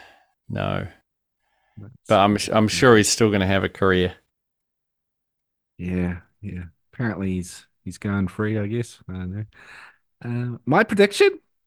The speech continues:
Speaker 2: Um,
Speaker 1: Mm.
Speaker 2: this is Ezra Miller's year. Yeah.
Speaker 1: God, it, how could it not be
Speaker 2: No,
Speaker 1: his year?
Speaker 2: n-,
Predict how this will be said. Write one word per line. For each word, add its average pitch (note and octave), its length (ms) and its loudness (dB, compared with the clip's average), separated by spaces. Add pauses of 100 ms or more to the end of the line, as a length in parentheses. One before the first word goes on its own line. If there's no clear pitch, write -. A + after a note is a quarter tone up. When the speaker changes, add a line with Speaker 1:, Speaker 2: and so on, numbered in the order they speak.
Speaker 2:
Um, D#3 680 2
Speaker 1:
Mm. A2+ 300 -2 (380)
Speaker 2:
this B2+ 200 -2
is B2+ 140 0
Ezra D3 300 2
Miller's C#3+ 380 2
year. D3 360 -4 (800)
Yeah. - 180 -8
Speaker 1:
God, A#2 680 6
it, F3+ 80 -2
how A#3+ 160 2
could D4 140 0
it D4+ 80 2
not C4+ 280 2
be C3 140 2
Speaker 2:
No, G#2 60 4
Speaker 1:
his G2+ 140 -2
year? D#2+ 200 0
Speaker 2:
n-, D#2+ 240 -12